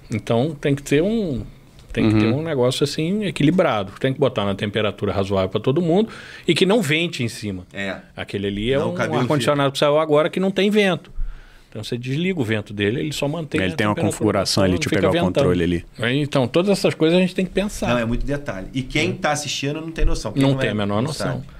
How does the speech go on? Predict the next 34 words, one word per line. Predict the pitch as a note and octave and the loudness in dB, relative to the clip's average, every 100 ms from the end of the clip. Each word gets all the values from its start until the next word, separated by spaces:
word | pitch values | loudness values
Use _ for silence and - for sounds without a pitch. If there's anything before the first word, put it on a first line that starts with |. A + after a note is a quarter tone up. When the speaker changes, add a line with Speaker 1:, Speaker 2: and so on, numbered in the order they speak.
| - - - - - | -14 -16 -18 -16 -14
Speaker 3:
sabe. | - | -4
Speaker 1:
Quem | A2+ | -2
Speaker 3:
Acho | G#2 | -2
que | - | 0
Speaker 1:
tá | A#2 | 0
Speaker 3:
é | |
só | A#2 | 2
Speaker 1:
assistindo | B2+ B2 D3+ | 0 2 2
Speaker 3:
sentar | F3 | 4
Speaker 1:
não | G#3+ | 4
Speaker 3:
e | |
Speaker 1:
vê | E3+ | 4
a | E3 | 2
Speaker 3:
ver. | |
Speaker 1:
quantidade | D3 D3 B2+ A#2+ A#2 | 2 0 2 2 2
de | A2 | 0
fio | - B2 | 0 0
que | A2 | 2
tá | - | 2
debaixo | G#2+ G#2+ G2+ | 2 2 0
da | A#2+ | 0
mesa, | D#3+ C#3+ C3+ G#2+ | 2 4 4 2
a | |
Speaker 3:
É. | - | -2
Speaker 1:
quantidade | G2+ A2 A2 | -2 0 0
de | G2+ | -2
fio | - G#2+ | -2 -2
que | - | 0
tá | G#2+ | -2
ali | G2+ | 0
atrás | G#2+ A2 B2+ A#2 G#2 | -2 0 0 0 0
das | A#2+ | -2
câmeras, | - C#3 B2+ A2+ G2 G2 - - - - - - | -2 0 0 -2 -6 -12 -14 -14 -14 -18 -16 -8
né? | G2+ | -8